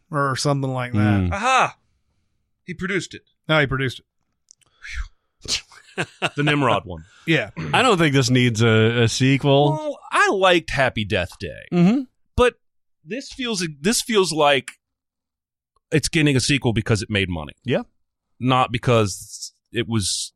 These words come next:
Speaker 3: there was a comp-, well, I, even, I feel the same way about the Quiet Place sequel that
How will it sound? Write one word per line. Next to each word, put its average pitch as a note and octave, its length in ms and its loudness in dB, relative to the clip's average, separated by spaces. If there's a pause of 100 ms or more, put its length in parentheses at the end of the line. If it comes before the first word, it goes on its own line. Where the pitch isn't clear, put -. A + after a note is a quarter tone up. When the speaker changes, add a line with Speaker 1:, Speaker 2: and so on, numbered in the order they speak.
Speaker 3:
there A#2+ 120 2
was G#2+ 120 -2
a - 40 -8
comp-, - 240 -8
well, A#2+ 140 -6
I, B2+ 40 -10 (420)
even, F#3 340 -8 (440)
I D3+ 60 -10
feel G#3+ 180 -8
the F#3 60 -8
same G3 180 -4
way G3 80 -4
about F#3 160 -6
the E3+ 60 -8
Quiet F3+ 360 -8
Place E3+ 240 -8
sequel F3+ 420 -10
that E3 120 -8